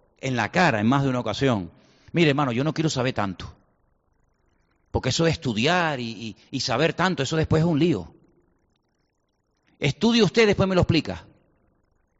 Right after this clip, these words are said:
Así me dicen. Hay gente que quiere ser voluntarios ignorantes o ignorantes voluntarios. Pero fíjese cómo termina el capítulo catorce, versículo treinta y nueve.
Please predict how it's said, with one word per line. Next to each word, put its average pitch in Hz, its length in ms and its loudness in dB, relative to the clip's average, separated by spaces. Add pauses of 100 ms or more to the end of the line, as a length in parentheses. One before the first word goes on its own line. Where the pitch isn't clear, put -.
(120)
Así 127 240 0
me 143 100 4
dicen. 107 340 -2 (1400)
Hay 117 120 0
gente 202 320 4
que 117 160 -4
quiere 165 280 2
ser 185 460 -2 (480)
voluntarios 135 720 4 (260)
ignorantes 107 680 0
o 107 120 -2
ignorantes 113 420 -2
voluntarios. 101 540 -2 (540)
Pero 123 180 -2
fíjese 185 300 2
cómo 175 180 0
termina 165 500 2
el 135 120 0
capítulo 143 380 2
catorce, 104 500 0 (2000)
versículo 135 460 0
treinta 127 240 0
y 113 40 0
nueve. 110 340 2